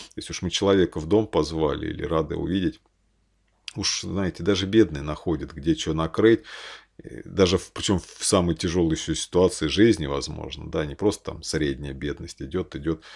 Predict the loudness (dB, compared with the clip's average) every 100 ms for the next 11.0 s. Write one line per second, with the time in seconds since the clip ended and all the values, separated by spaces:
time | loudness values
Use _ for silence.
0 | -18 -20 _ -14 -8 -2 0 0 -2 -4
1 | -6 _ -12 -4 -2 -2 -6 -16 -18 _
2 | _ -16 -14 -14 -18 -18 -16 -8 -4 -4
3 | -4 -10 -4 -2 -2 -2 0 4 4 2
4 | -2 -2 -2 -2 -4 -2 0 2 2 0
5 | -4 -4 0 0 0 -4 -4 -2 0 0
6 | -2 -4 -4 -8 -10 -20 _ -10 -8 -8
7 | -8 -10 -10 -6 -2 -2 2 4 4 2
8 | -4 -6 -8 -10 -8 -6 -6 -4 0 0
9 | -2 -6 -4 -4 0 0 0 -2 -4 -2
10 | -2 -2 -6 -8 -6 0 2 2 0